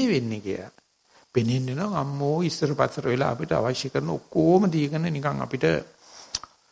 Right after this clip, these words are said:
මුර දේවතාවක් වගේ වැඩ කරනවා. ඉතින් අපිට කියන්න පුළුවන් ද එක එක්කෙනෙක් වශයෙන් අපි ගත්තොත් අපි මේකට සහයෝගය දක්වන්නේ නැහැ. ඒක සමාජයේ තියෙන නපුර කියලා. සමාජයට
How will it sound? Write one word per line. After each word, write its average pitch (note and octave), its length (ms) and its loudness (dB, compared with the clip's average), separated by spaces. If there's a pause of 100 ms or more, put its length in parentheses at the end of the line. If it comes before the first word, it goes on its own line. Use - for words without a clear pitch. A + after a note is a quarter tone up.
(260)
මුර D3 180 4
දේවතාවක් E3 640 6
වගේ D3+ 220 -2
වැඩ A2+ 160 -2
කරනවා. - 320 -14 (1600)
ඉතින් D#3 180 -2
අපිට F3 300 -4
කියන්න C#3 360 -2
පුළුවන් C#3 480 -2
ද D#3 140 2
එක - 160 -2
එක්කෙනෙක් A2+ 400 -4
වශයෙන් A2 300 -8
අපි A2 160 -6
ගත්තොත් G#2+ 400 -4
අපි B2+ 200 -4
මේකට C#3+ 300 -4
සහයෝගය B2 420 -2
දක්වන්නේ A2+ 580 -6
නැහැ. - 380 -20
ඒක B2+ 200 -4
සමාජයේ C#3 600 -2
තියෙන B2+ 280 -2
නපුර A#2 280 -2
කියලා. G2+ 220 -8
සමාජයට A2+ 560 -8